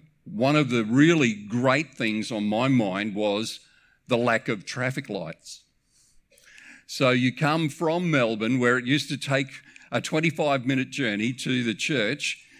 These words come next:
uh, that was kind of my base church. A twenty-five minute journey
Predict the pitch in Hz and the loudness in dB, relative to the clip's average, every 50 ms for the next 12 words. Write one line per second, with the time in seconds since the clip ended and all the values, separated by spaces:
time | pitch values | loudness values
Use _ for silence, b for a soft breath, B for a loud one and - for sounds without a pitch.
0 | B B B - 104 107 107 107 104 95 123 113 107 110 98 - - - 127 117 | B B B -8 -4 -2 -2 -2 -4 -4 -6 -6 -6 -8 -8 -8 -4 -4 -2 0
1 | 113 113 107 104 95 98 113 120 123 - - - - 113 95 95 113 - - - | 0 -2 -2 -2 -2 0 0 0 -2 -4 -6 -8 -6 -4 -4 -4 -6 -6 -8 -10
2 | - b b b b b b b b 107 113 - - 147 151 160 175 170 - - | -12 b b b b b b b b -6 -6 -4 -2 0 2 2 2 2 0 -2
3 | 139 135 135 131 113 113 131 120 117 120 - - 92 110 135 139 135 131 117 107 | 0 0 0 0 -2 -2 -2 0 -2 -2 -4 -6 -6 -4 -2 0 0 0 0 0
4 | 101 110 120 | 0 0 -2